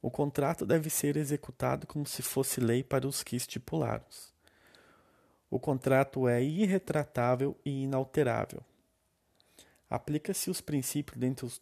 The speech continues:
dentre os quais da pacta sunt servanda, aonde as cláusulas e pactos ali contidos são um direito entre as partes, e o não cumprimento das rep-,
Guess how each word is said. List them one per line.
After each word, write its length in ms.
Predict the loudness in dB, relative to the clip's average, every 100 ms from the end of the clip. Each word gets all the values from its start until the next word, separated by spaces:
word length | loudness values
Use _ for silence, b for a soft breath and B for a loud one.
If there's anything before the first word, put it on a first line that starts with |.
| _
dentre 360 | 0 0 0 -4
os 100 | 0
quais 460 | 4 6 4 0 0
da 160 | 0
pacta 440 | 2 2 2 0 -2
sunt 300 | 0 0 0
servanda, 600 | 2 2 4 2 2 -4 _ _ _ B B B B B B
aonde 340 | 4 6 6
as 140 | 6
cláusulas 720 | 8 8 10 8 6 2 0 -6
e 60 | -2
pactos 440 | 6 6 6 6
ali 160 | 6 6
contidos 540 | 2 0 2 2 2
são 240 | 2 2 2
um 80 |
direito 420 | 4 4 4 4 0
entre 220 | 2 2
as 120 | 2
partes, 480 | 2 2 0 -6 -14 _ B B B B B
e 100 | 4
o 80 | 6
não 160 | 4
cumprimento 680 | 4 2 4 4 4 2 4
das 260 | 6 6 6
rep-, 300 | 2 0